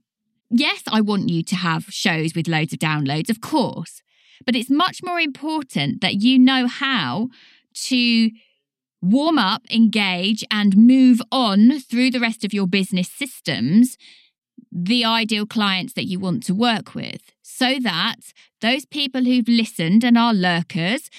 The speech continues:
who maybe drop in from time to time, who kind of maybe have heard a bit about you but don't really know you, don't love you, don't trust you.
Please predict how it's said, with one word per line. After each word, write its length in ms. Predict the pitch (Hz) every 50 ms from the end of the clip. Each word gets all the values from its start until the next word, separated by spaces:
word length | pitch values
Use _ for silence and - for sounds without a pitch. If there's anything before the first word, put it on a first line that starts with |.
| - - - - _ -
who 340 | - 233 226 220 220 220 214
maybe 360 | 220 220 214 214 226 247 262
drop 380 | 220 208 - 240 240 233 233 240
in 220 | 226 226 240 247
from 180 | 254 - 240 233
time 320 | 226 220 214 202 196 190
to 100 | - -
time, 640 | - - - 185 165 156 151 156 175 226 294 320 - _ _ _ _ _ -
who 100 | 247 233
kind 260 | - 262 294 285 269
of 60 | 269
maybe 480 | 247 247 254 254 254 262 269 247 269 269
have 100 | 262 -
heard 280 | 247 262 247 254 240
a 40 | 240
bit 220 | 233 - 247 -
about 320 | - 233 240 233 240 226 214
you 220 | 233 226 240 240
but 180 | 233 - - _
don't 300 | - 185 220 233 240 208
really 260 | 202 214 220 220 214
know 160 | 214 196 190
you, 300 | 196 202 208 233 277 262
don't 280 | - 185 165 175 170 165
love 300 | 170 185 196 196 190 -
you, 140 | 226 247 254
don't 240 | 208 165 156 -
trust 420 | - - - 220 208 - - - -
you. 320 | - - - 170 240 262